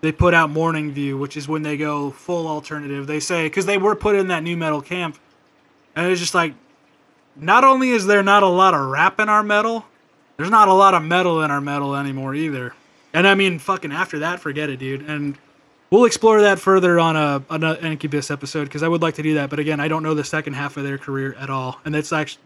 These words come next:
I say second half, it's, it's the majority of their career now. But you got all these bands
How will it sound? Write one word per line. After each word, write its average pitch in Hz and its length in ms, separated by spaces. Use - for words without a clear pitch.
I 151 60
say 156 220
second 143 320
half, 135 240
it's, 147 180
it's 143 140
the 151 100
majority 143 420
of 131 60
their 135 100
career 135 340
now. 131 260
But 180 120
you 202 120
got 254 160
all 254 120
these 226 180
bands 208 600